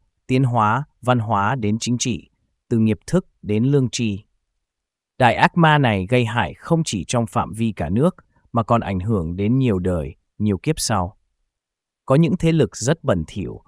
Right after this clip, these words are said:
đang cố gắng làm dư luận lãng quên tên này. Do đó, chúng hướng dư luận tập trung vào việc của Vương Tấn Việt. Không phải tình cờ, mà những thông tin về gian lận học đường của tên Lưu Manh Vương này liên tục được tung ra một cách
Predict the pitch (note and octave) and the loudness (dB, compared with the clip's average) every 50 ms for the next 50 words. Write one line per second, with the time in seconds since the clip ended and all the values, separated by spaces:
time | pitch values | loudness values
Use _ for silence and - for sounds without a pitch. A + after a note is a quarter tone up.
0 | _ _ _ _ - - B2 B2 A#2 - - B2 A#2 B2 A2 A#2+ C3+ D3 C#3 A2+ | _ _ _ _ -4 0 0 0 0 0 0 0 2 2 0 2 2 2 2 2
1 | G#2 G2 G2+ B2 A2+ A2 G2+ - - F#2 G2 F#2+ F2+ D3 - - C#3 A#2+ A2 G#2+ | 2 2 0 2 2 2 0 0 -2 -4 -4 -4 -4 -4 -4 -2 0 0 0 0
2 | - A2+ G#2 G2 D#2+ C2 - - _ _ _ _ _ _ _ _ _ _ _ _ | 0 -2 -2 -2 -4 -6 -10 -16 _ _ _ _ _ _ _ _ _ _ _ _
3 | _ - B2+ C3 A#2+ A2+ G#2 G2+ G#2+ C3 D3+ - _ _ _ - - D3+ F3 E3+ | _ -2 0 2 4 4 4 4 4 2 0 -4 _ _ _ -2 2 2 4 4
4 | E3+ D#3+ D#3+ D#3 E3 E3 D3+ C#3 B2+ - - - - - - - - - D3+ C#3+ | 4 4 4 4 4 4 6 6 4 2 0 -2 -4 -4 -4 -4 -2 -2 0 0
5 | C#3+ C#3 A#2+ G#2+ F#2 F2 G2 G2+ F#2 - _ - - D#2+ E2 G2+ A#2 A#2+ A2+ G#2+ | 0 0 0 -2 -2 -2 -2 -4 -4 -6 _ -8 -10 -8 -4 -2 0 0 0 0
6 | - - F#2 G2 G#2 G#2 F#2 - - - - _ _ - - F3+ F3 - - A#2+ | -2 -2 -2 -2 -2 -2 -6 -8 -8 -14 -20 _ _ 0 2 2 2 4 2 2
7 | F#2+ - G#2+ G2+ F#2 - - E2+ D2 B1 A#1+ - _ _ _ _ _ _ G#2 A2+ | 2 0 -2 -2 -2 -2 -4 -4 -4 -6 -10 -14 _ _ _ _ _ _ -2 0
8 | A2+ A#2+ C3 - D3 - E3+ D#3+ D3+ - D#3+ D#3 D3 C3 A2+ G#2 G2 A#2 B2 B2 | 2 2 2 0 0 0 0 0 2 2 2 2 2 2 2 0 0 2 2 2
9 | A#2 A#2 - - G2 G#2 G#2 - - G#2 G2+ F#2+ F#2 - - E2+ - A#2 A#2 A#2+ | 2 2 0 -2 -4 -8 -8 -6 -4 -2 -2 -2 -2 -4 -6 -4 0 0 2 2
10 | A#2 C3 C3 A#2+ A#2 A#2+ A2 G#2 B2 B2 A#2 A2+ G2+ E2+ D2 C#2 - _ _ _ | 2 2 2 2 2 0 0 0 0 0 2 2 0 -2 -4 -8 -12 _ _ _
11 | _ _ _ _ C3 D3 D#3 E3 D#3 - B2 G#2 - - F#2+ F#2+ - _ - C3 | _ _ _ _ 0 2 2 4 4 2 0 0 0 -2 -6 -6 -4 _ 0 0
12 | C3 A#2+ A2 A#2+ A#2 A2+ A2 G#2+ G2+ F#2 F2 - - B2 B2+ | 2 2 2 2 2 2 2 0 0 -2 -4 -4 -2 -2 -2